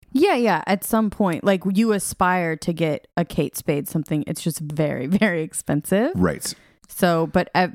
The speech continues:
Speaker 1: Kate Spade has been, like, on the forefront of everything cool for a long time.
Speaker 2: Right. And so this is gonna lead me to what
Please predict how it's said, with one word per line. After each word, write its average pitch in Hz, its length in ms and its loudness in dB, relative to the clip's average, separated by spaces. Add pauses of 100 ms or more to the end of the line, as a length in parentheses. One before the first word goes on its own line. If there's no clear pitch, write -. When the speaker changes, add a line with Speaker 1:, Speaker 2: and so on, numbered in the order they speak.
(120)
Speaker 1:
Kate 202 300 0
Spade 175 340 0
has 165 240 -2
been, 151 400 0
like, 139 400 -4
on 165 200 0
the 147 60 -4
forefront 151 600 -2
of 165 180 -4
everything 151 540 -2
cool 156 340 -4
for 151 460 -4
a 151 200 0
long 98 640 -6
time. - 300 -12
Speaker 2:
Right. 95 360 2 (200)
And 123 300 2
so 135 340 2
this 143 260 -2
is 160 80 -4
gonna 143 220 0
lead 123 180 0
me 110 200 2
to - 200 -2
what 92 280 0